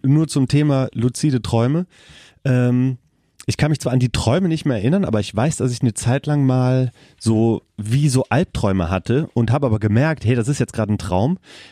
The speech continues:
und habe versucht, mich dann selber aufzuwecken im Traum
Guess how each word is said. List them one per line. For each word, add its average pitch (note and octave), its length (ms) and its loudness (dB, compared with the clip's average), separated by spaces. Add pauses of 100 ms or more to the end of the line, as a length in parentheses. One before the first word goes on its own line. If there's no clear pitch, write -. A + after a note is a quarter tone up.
und C3+ 160 2
habe C#3+ 140 0
versucht, C3 500 0
mich C3+ 160 0
dann C3 200 0
selber D3 420 0 (140)
aufzuwecken A#2+ 1080 -2
im G#2+ 220 2
Traum G2+ 420 0